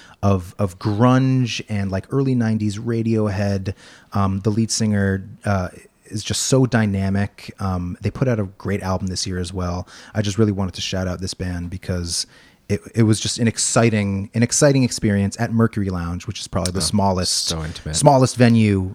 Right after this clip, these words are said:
Speaker 1: that I'd seen any of these shows at. Um, so I would definitely check out the band Wonder Horse.
Speaker 2: Nice.
Speaker 1: Anyway, Josh?
Speaker 2: <laughs> Yeah, so you mentioned a lot that were on my list. I mean, my number one, I think, honorable mention was Elton John. Um, also, Rufus Wainwright. I mentioned twenty twenty.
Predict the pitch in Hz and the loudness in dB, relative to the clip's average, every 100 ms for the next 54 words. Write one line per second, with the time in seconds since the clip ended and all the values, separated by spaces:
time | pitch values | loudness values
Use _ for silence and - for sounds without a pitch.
0 | - 98 90 - 101 95 107 104 110 104 | -4 -4 -4 -2 -2 0 -2 0 0 0
1 | 90 92 - 90 85 78 73 - 90 87 | 0 -4 -2 -4 -6 -8 -12 -10 -8 -8
2 | 85 101 - 95 85 98 - - 101 107 | -10 -14 -12 -8 -8 -10 -16 -2 2 2
3 | 107 101 - 98 87 - - 90 101 98 | 2 0 -2 -4 -4 -6 -6 -6 -6 -8
4 | - - - - - - 139 135 85 82 | -10 -10 -12 -12 -12 0 4 6 4 -6
5 | _ - - - - 90 127 - - - | _ -20 -20 -10 -4 -2 -4 -8 -14 -14
6 | - - - 131 - 147 190 208 185 151 | -12 -2 2 4 4 6 6 4 4 2
7 | 143 143 127 120 110 113 107 101 98 95 | 2 2 2 2 2 2 2 0 0 2
8 | 95 98 98 98 90 92 87 87 - 92 | 2 4 4 2 2 2 2 -2 -6 -6
9 | 92 87 85 82 82 85 80 80 64 82 | -4 -2 -2 -2 -2 -2 -2 -4 -4 -4
10 | 78 67 67 - - - - 87 87 80 | -4 -6 -10 -16 -20 -20 -8 -2 0 0
11 | 80 - 98 110 - 123 101 95 90 - | -4 -2 4 6 6 4 4 4 2 -4
12 | 85 104 120 - 127 113 82 - 92 98 | 0 2 2 0 2 2 0 2 2 4
13 | 101 - 101 95 - - - 107 - - | 2 2 2 0 -4 -4 0 0 0 0
14 | 107 113 92 87 | 2 4 2 0